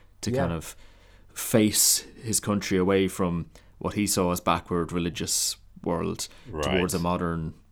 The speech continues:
Speaker 2: Yeah.
Speaker 1: a modern na-, na-, nationalistic world. And I suppose this is, this is what's sort of happening. So there was a conference in nineteen twenty-six on how to write Turkic languages,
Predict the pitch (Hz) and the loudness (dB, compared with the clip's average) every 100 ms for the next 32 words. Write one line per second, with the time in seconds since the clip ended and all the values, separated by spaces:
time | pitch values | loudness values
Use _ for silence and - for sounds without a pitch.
0 | _ - _ - - - - 110 104 101 | _ -20 _ -20 -20 -20 -16 -8 -8 -8
1 | - - - 95 120 107 87 87 92 - | -12 -18 -6 4 6 6 2 -4 -4 -6
2 | - 113 92 64 113 127 - 92 87 - | -4 -2 -2 -2 -2 0 0 -4 -6 -6
3 | - 82 90 - - - - - - - | -6 -6 -6 -8 -14 -20 -20 -20 -20 -10
4 | - 107 - 110 104 110 107 98 - - | -2 -2 0 0 2 0 0 -2 -4 -4
5 | 104 - - 92 - 90 85 110 - 90 | -4 -4 -4 -4 -4 -4 0 0 0 -4
6 | 82 95 92 - - - - - - 98 | -2 -2 -2 -6 -20 -20 -20 -12 -6 -4
7 | 101 117 107 - 95 - 98 95 - 98 | -2 0 0 0 -4 -2 -2 -4 -6 -8
8 | 92 - 117 - - 92 87 90 78 87 | -4 0 0 0 -4 -4 -2 -4 -4 -6
9 | - - 85 85 101 110 - | -8 -6 -6 -4 -4 -2 -4